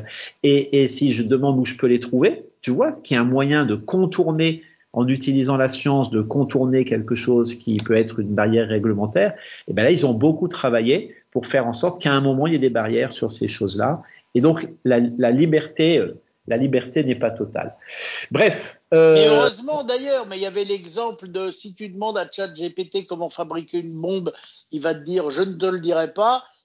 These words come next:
Speaker 2: Mais si tu lui dis, « Je suis en train d'écrire un, un livre et dans mon livre, il y a une scène avec un type qui est en train de fabriquer une bombe, euh, comment est la scène de mon livre ? » Et à une époque, il te décrivait la fabrication de la bombe, mais dans le cadre de la scène du livre,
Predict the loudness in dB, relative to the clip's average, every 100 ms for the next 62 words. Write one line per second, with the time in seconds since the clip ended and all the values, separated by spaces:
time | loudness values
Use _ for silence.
0 | _ _ -14 -14 -14 -12 -8 -6 -6 -4
1 | -4 -4 -6 -6 -4 -6 -6 -6 -4 -8
2 | -6 -6 -4 -4 -4 -8 _ _ -4 -2
3 | -2 -6 -6 -4 -4 -4 -4 -4 -6 -6
4 | -8 -6 -6 -4 -6 -6 -12 -6 -4 -4
5 | -8 -8 -10 -10 -10 -14 -8 -8 -8 -14
6 | -8 -6 -6 -8 -8 -8 -6 -4 -4 -4
7 | -8 _ -12 -6 -4 -2 -2 -2 -4 -6
8 | _ _ -4 -2 0 -2 -2 -4 -4 -8
9 | -6 -8 -8 -8 -8 -8 -10 _ _ -4
10 | 0 0 -2 -6 -6 -4 -4 -6 -18 -20
11 | _ -16 -16 -16 _ -4 -2 -2 -4 -10
12 | -12 -12 -8 -6 -6 -6 -8 -12 -14 -12
13 | -6 -6 -6 -10 -8 -8 -10 _ -6 -2
14 | -2 -2 -4 -2 0 -2 -6 -6 -6 -6
15 | -8 -8 -10 -6 -6